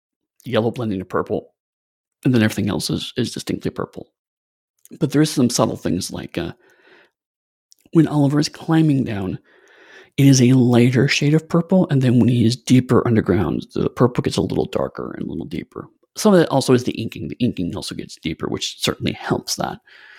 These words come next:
Uh, but there's a shaft of light where it's just relatively pale purple, and then outside the shaft is a much deeper, almost royal purple. So again, using color to kind of tell the space.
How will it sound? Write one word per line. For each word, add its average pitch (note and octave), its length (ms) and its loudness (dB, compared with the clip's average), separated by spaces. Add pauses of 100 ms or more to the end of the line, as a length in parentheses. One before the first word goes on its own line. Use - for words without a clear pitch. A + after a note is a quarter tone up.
(480)
Uh, G#2 220 -2
but G#2+ 340 0 (840)
there's C3 220 4
a G#2 80 2
shaft - 680 -2
of G#2+ 180 -4
light - 280 -4
where F#2+ 120 -4
it's - 100 -10
just - 160 -8 (240)
relatively A2 920 0
pale A#2+ 320 0
purple, - 460 -4
and G#2+ 140 0
then F2+ 320 0 (320)
outside A#2 360 2
the - 60 -2
shaft - 320 -2
is D2 100 -2
a - 60 0
much - 280 -2
deeper, - 280 -6
almost - 340 -8
royal - 340 -6
purple. - 460 -10
So - 180 -10
again, G2+ 360 -2
using G#2+ 320 2
color G2 360 2
to - 140 -8
kind - 400 -4
of - 340 -4 (480)
tell - 220 -4
the - 60 -10
space. - 440 -8